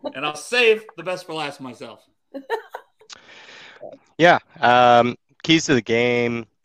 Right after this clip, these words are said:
Speaker 2: stopping the run. I mean, if, if we make Mac Jones try to beat us, I,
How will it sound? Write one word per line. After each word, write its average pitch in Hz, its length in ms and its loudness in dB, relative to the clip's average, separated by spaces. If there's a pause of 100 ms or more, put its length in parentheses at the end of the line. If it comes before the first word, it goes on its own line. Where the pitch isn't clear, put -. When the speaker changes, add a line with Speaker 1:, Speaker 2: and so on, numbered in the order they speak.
(180)
Speaker 2:
stopping 117 480 -4
the 113 100 -10
run. 107 340 -10 (520)
I 101 80 -12
mean, 98 420 -14 (1300)
if, 113 280 -12
if 110 160 -16
we 127 300 -10
make 107 380 -10
Mac 101 260 -8
Jones 92 380 -12
try 95 180 -8
to 87 80 -14
beat 90 220 -14
us, - 340 -14 (380)
I, 87 300 -10